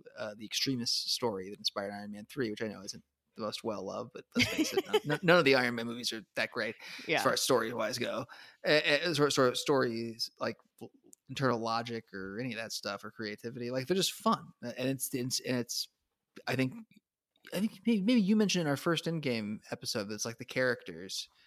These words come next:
Speaker 1: at Marvel, they're really the most important part, and
Speaker 2: Yeah.
Speaker 1: it's definitely true. But I don't know. It, it's interesting how that's, how I feel like the Inhumans and the way it, it unfolds both on this show and on the actual Inhumans miniseries on A B C, which the less said about that, the better.
Speaker 2: <laughs>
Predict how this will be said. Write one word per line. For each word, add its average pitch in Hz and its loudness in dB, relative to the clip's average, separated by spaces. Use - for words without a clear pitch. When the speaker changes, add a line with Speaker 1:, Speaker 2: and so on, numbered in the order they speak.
Speaker 1:
at 120 -2
Marvel, 104 -4
they're 104 -6
really 110 -6
the 107 -12
most 117 -4
important 113 -4
part, 135 2
and 104 -8
Speaker 2:
Yeah. 131 -8
Speaker 1:
it's - -10
definitely 107 -4
true. 110 -4
But 110 -8
I 185 -2
don't 196 2
know. 139 6
It, 131 -4
it's 147 0
interesting 180 4
how 143 6
that's, 131 2
how 127 2
I 127 2
feel 151 8
like 127 4
the 135 2
Inhumans 151 2
and 127 6
the 123 4
way 135 8
it, 139 4
it 131 2
unfolds 123 4
both 127 6
on 123 6
this 147 6
show 123 6
and 123 2
on 113 0
the 113 0
actual 120 2
Inhumans 120 -2
miniseries 127 0
on 123 0
A 123 0
B 123 -2
C, 131 0
which 117 -4
the 101 -14
less 107 -6
said 113 -2
about 90 -6
that, 101 -2
the - -14
better. 113 -6
Speaker 2:
<laughs> 220 4